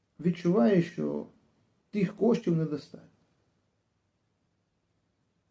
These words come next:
Але при цьому чиновник завжди на гарному балансі у влади. Так було завжди, і так не змінюва-,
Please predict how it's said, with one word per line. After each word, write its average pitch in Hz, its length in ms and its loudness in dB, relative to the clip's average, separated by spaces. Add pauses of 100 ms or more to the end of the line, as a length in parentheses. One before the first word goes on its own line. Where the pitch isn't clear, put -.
Але 185 180 2
при 185 180 2
цьому 233 360 6
чиновник 196 880 4 (480)
завжди 165 760 2 (580)
на 160 440 2 (240)
гарному 180 640 4
балансі 143 640 0
у 127 60 -6
влади. - 280 -12 (1000)
Так 247 260 4
було 254 300 6
завжди, 202 380 2
і 165 140 4
так 190 240 0
не 190 140 0
змінюва-, 165 500 2